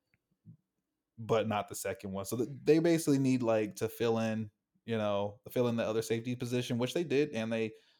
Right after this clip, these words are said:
um, didn't they also pull in, like, a corner too? Cam S-, was it Cam Sutton, or that was someone else that got Cam Sutton?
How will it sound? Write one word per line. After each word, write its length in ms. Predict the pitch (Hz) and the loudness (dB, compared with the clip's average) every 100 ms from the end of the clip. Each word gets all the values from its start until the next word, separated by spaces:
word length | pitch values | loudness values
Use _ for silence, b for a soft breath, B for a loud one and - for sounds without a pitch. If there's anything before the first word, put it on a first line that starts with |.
| b 95 | b -8
um, 560 | 101 107 104 104 101 - _ - | -4 -2 -2 -4 -8 -12 _ -8
didn't 200 | 127 180 | 0 0
they 100 | 359 | 2
also 320 | - 277 247 | 2 2 -2
pull 340 | 220 196 220 214 | -2 4 6 6
in, 140 | 220 | 4
like, 140 | 214 151 | 0 0
a 40 | |
corner 420 | - - 156 196 | -4 0 2 2
too? 260 | 190 147 175 | 0 0 0
Cam 260 | 180 185 | 0 0
S-, 200 | 185 185 | 0 -2
was 140 | 127 143 | -4 -4
it 60 | 143 | -4
Cam 240 | 170 190 | -4 -4
Sutton, 300 | 185 220 202 | 0 0 2
or 80 | 160 | 2
that 80 | 131 | 2
was 140 | 117 | 2
someone 300 | 117 101 101 | -2 -2 -2
else 240 | 95 90 | -4 -4
that 260 | - 90 - | -6 -8 -4
got 220 | 98 - | -6 -6
Cam 260 | - 95 92 | -8 -10 -8
Sutton? 440 | - 90 - b | -6 -8 -8 b